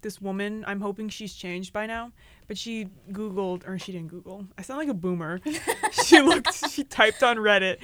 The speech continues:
Speaker 1: "Is it just me, or do women have less genuine friendships than men?"
Speaker 2: Like, again, we understand if that was her personal experience, but
Speaker 1: Mm-hmm.
Speaker 2: it is,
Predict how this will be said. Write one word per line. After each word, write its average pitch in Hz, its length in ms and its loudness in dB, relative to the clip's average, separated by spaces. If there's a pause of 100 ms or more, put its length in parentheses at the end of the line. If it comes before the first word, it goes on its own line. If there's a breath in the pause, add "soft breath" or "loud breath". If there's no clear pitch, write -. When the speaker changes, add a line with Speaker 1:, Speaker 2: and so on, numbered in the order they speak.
(340 loud breath)
Speaker 1:
"Is 302 140 6
it 554 120 6
just 554 200 0
me, 247 260 -2
or 233 80 0
do 208 160 -4
women 233 300 0
have 269 200 -2
less 196 300 0
genuine 190 460 0
friendships 175 440 -4
than 170 160 -4
men?" 156 380 -6 (1000)
Speaker 2:
Like, 262 280 -4 (180)
again, 208 260 -4
we 208 140 -10
understand 320 460 -6
if - 100 -12
that 226 120 0
was 233 140 -8
her 220 140 -8
personal 220 480 -10
experience, 220 840 -8
but 226 180 0
Speaker 1:
Mm-hmm. 190 200 -2
Speaker 2:
it 247 140 0
is, 277 440 -6